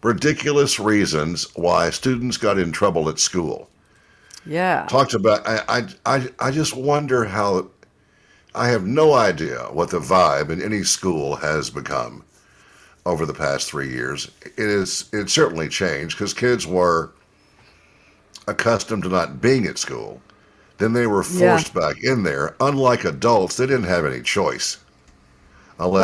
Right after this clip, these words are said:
Speaker 2: But I
Speaker 1: some
Speaker 2: think
Speaker 1: parents said, you know, "F it, they're gonna stay at home."
Speaker 2: Yeah.
Speaker 1: I, I don't know.
Speaker 2: But I
Speaker 1: Uh,
Speaker 2: think
Speaker 1: but, but
Speaker 2: most,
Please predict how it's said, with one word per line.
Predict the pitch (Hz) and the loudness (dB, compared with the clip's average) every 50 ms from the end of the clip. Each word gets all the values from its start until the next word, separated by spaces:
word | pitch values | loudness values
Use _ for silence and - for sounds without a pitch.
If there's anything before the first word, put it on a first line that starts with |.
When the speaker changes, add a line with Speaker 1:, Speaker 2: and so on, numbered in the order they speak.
| - | 6
Speaker 2:
But | |
I | 233 277 | 6 6
Speaker 1:
some | - 113 110 | 4 4 2
Speaker 2:
think | 110 - | 2 0
Speaker 1:
parents | 101 101 92 92 90 80 - - | 0 2 2 0 0 0 -2 0
said, | 104 98 85 | 0 0 0
you | 90 95 | 0 0
know, | 87 85 85 82 | 0 0 -2 0
"F | - 110 113 104 - | 0 0 0 2 0
it, | 107 - - | -4 -2 -2
they're | 92 98 | -2 -2
gonna | 90 90 87 80 | 0 0 -2 -2
stay | - - 87 82 | -4 -4 -4 -4
at | 76 67 | -4 -2
home." | 69 80 78 67 60 58 - - _ _ _ _ _ _ _ _ _ - | 0 0 0 0 -2 -6 -12 -20 _ _ _ _ _ _ _ _ _ -12
Speaker 2:
Yeah. | 165 147 139 - 82 - _ - - - | -10 -8 -8 -8 -10 -12 _ -18 -8 -4
Speaker 1:
I, | - 101 | -2 0
I | |
don't | 101 87 78 | 0 0 0
know. | 76 73 67 65 - - _ _ _ - - - - - _ | 0 -2 -4 -6 -8 -14 _ _ _ -20 -20 -20 -20 -18 _
Speaker 2:
But | - 214 | -2 0
I | 226 226 | 2 2
Speaker 1:
Uh, | - | 2
Speaker 2:
think | - 269 262 226 | 2 2 4 6
Speaker 1:
but, | 220 208 | 4 4
but | 202 208 202 202 | 4 4 4 4
Speaker 2:
most, | 208 208 - - - - | 4 2 -2 -8 -12 -16